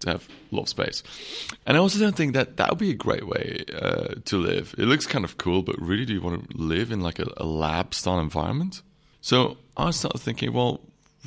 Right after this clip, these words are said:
as architects, we've been doing interiors and, uh,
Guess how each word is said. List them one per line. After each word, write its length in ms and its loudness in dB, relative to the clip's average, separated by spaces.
as 180 0
architects, 380 0
we've 400 0
been 200 0
doing 420 2
interiors 800 -2
and, 400 0
uh, 60 -10